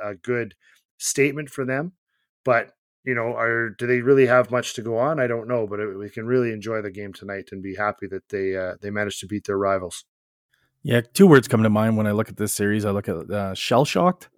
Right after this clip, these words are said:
Speaker 2: and lackluster. Like, I think shell-shocked in the sense that, uh, the Rangers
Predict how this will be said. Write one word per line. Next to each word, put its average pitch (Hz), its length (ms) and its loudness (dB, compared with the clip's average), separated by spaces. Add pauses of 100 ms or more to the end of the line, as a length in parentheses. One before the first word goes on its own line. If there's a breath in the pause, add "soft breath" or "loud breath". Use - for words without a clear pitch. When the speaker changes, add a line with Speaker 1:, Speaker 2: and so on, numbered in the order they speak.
(720)
Speaker 2:
and 113 240 0
lackluster. 107 720 -2 (840)
Like, 98 160 -8
I 104 100 0
think 113 200 -2
shell-shocked 131 540 4
in 117 80 2
the 113 40 2
sense 113 300 -2
that, 110 220 -4
uh, 104 180 0
the 98 80 -2
Rangers 117 380 0